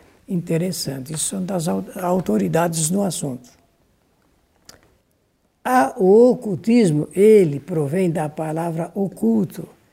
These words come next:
e se refere ao, ao que está subtraído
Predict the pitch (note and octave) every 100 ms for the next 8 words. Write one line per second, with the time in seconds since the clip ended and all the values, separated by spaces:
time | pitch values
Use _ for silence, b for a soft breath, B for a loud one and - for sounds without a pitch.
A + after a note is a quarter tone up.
0 | _ - F3+ - A3 F3+ C3+ F3+ F#3 F3
1 | - - - - A4 - F#3+ D#3+ C#3+ C#3+
2 | F3 D3+ - F3+ - - G#3 G#3+ - D#3
3 | D3 D#3+ G#3 F#3 A#3